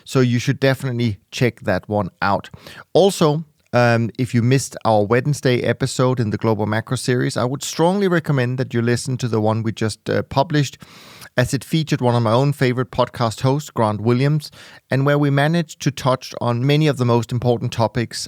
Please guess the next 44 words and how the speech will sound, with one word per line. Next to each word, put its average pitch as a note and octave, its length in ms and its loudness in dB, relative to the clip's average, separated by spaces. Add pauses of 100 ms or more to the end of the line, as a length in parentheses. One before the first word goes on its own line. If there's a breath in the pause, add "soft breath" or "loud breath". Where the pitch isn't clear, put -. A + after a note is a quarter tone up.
that G#2+ 420 0
the A2+ 80 0
world G#2+ 360 2
is G#2 120 -10
dealing G#2+ 260 0
with G#2 180 0
right G2+ 240 0
now. A#2 320 0 (440 loud breath)
And A#2+ 260 2
oh, C3+ 320 4
then B2 460 2 (100)
Grant A2+ 400 2
added A2 240 0
a A2 60 0
little B2 240 2
bit B2 100 -6
of A2+ 100 -2
spice A2+ 540 0
at G#2+ 160 -8
the B2 80 0
very C3 460 2 (100)
end B2 320 2
of G#2 140 -2
the A2 80 -2
conversation, A2 840 -2
but A#2+ 260 0 (160)
you D#3+ 120 2
need D3+ 180 2
to - 100 -6
know, A#2+ 160 4
go B2 280 2
and A2+ 120 0
listen A2+ 280 -2
to G#2 80 -8
that G2+ 180 2
episode G#2 400 -2
to G#2+ 100 -4
find G#2 300 0
out G2+ 160 -2
what G2 260 0
I'm G2+ 200 0
referring G2 560 -2
to. - 320 -6 (1400 loud breath)
Richard, E3+ 380 2